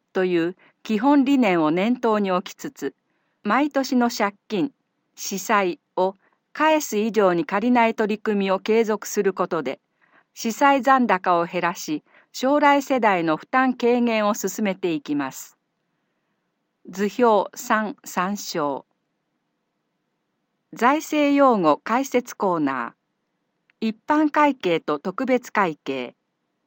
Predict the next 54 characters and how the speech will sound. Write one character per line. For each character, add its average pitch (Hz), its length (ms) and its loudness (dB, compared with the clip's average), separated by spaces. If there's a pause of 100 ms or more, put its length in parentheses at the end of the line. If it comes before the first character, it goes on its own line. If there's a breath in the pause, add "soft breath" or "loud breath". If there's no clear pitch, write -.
(760)
主 233 240 4
に 165 220 2
市 311 300 -2
税 240 200 4
を 151 140 4
財 180 300 2
源 196 280 0
と 170 140 -2
し、 156 260 -6 (300)
福 - 260 -6
祉 185 220 -4
や 160 240 6
教 208 260 0
育、 190 400 -4 (380)
土 247 140 2
木 240 260 2
な 175 160 2
ど 151 260 -2
基 196 140 -6
本 285 240 4
的 262 240 -2
な 226 140 4
行 226 220 2
政 262 360 2
運 247 180 2
営 170 180 2
の 156 120 0
経 247 240 0
費 233 140 -4
と 165 140 -4
し - 60 -10
て 147 140 -4
計 208 260 0
上 202 220 0
す 202 160 -4
る 190 80 -4
も 175 140 0
の 165 220 0
を 127 140 -6 (360 soft breath)
一 - 260 -10
般 269 220 4
会 269 240 4
計 160 200 0
と - 120 -8
言 143 180 0
い 139 60 0
ま 131 160 -2
す。 - 240 -18 (1040)
こ 247 140 0
れ 302 120 4
に 311 160 4
対 269 260 2
し - 120 -10
て - 240 -4